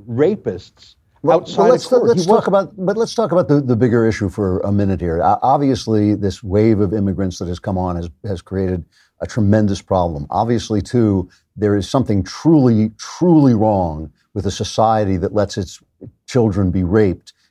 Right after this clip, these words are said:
Speaker 2: because they don't want to be accused of racism. Something has gone desperately wrong with that kind of society, no question about it. And I know that Canada has problems with free speech, too, now, where they don't want, uh, people,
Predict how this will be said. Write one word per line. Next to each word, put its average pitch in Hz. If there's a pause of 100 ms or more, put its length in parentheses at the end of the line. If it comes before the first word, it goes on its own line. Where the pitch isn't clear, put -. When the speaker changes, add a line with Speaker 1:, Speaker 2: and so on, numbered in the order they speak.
(200)
Speaker 2:
because 110
they 98
don't 98
want 101
to 90
be 92
accused 85
of 85
racism. 80
Something 104
has 90
gone 95 (400)
desperately 113
wrong 90
with 80
that 85
kind 87
of 82
society, 85
no 110
question 101
about 92
it. 98 (580)
And 120
I 135
know 175
that 156
Canada 190
has 101 (260)
problems 127
with 127
free 123
speech, 131
too, 190
now, 87
where 87 (180)
they 98
don't 104
want, 104 (300)
uh, 95
people, 110